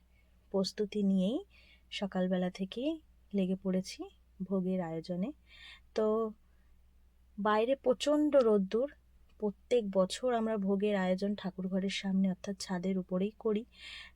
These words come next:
তবে এবারে কালকে জন্মাষ্টমীর দিনে যেটা ছিল প্রচণ্ড রোদ্দুর ছিল যে কারণে, আর বৃষ্টির ভয় একটা ছিল যে কারণে আমরা নিচের ঘরেই ভোগের আয়োজনটা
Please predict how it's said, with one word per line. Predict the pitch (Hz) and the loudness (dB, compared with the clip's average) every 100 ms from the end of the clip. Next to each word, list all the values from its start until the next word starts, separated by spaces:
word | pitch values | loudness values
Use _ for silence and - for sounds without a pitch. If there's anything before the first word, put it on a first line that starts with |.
| - | -2
তবে | 208 208 | 2 2
এবারে | 208 - 202 202 220 240 240 247 _ _ _ - | 2 0 2 2 2 2 0 -4 _ _ _ -2
কালকে | 196 196 220 | 0 2 0
জন্মাষ্টমীর | 202 190 196 202 - 233 233 208 | 2 2 2 0 -2 -2 -2 -4
দিনে | 196 220 220 220 - | -4 -2 -2 -4 -6
যেটা | 196 196 202 | -2 0 0
ছিল | - 240 214 208 - _ _ _ _ _ | -2 -4 -2 -4 -8 _ _ _ _ _
প্রচণ্ড | 180 - 202 226 | -12 -4 -2 2
রোদ্দুর | 233 226 208 220 208 | 2 2 2 0 -4
ছিল | - 208 208 | -4 -4 -2
যে | 196 | -4
কারণে, | 190 190 190 196 196 - - - - - - | -2 0 2 2 -2 -8 -18 -18 -18 -20 -6
আর | 185 175 175 | -4 -2 -2
বৃষ্টির | 208 202 - 233 220 | -2 -2 -6 -6 -2
ভয় | 196 208 | 0 4
একটা | 202 196 208 | 4 2 -4
ছিল | 202 208 196 | -4 -4 -2
যে | 196 190 | 0 0
কারণে | 190 185 190 196 190 - - - _ | 0 0 0 0 -4 -10 -20 -20 _
আমরা | 190 170 175 165 165 196 | -4 -2 -2 -6 -4 0
নিচের | 202 - 202 | 0 0 -2
ঘরেই | 180 165 180 233 359 - - - | -2 -4 -2 -2 -4 -10 -20 -6
ভোগের | 175 170 170 | -4 -2 -4
আয়োজনটা | 165 165 170 170 269 | -4 -6 -4 -6 -4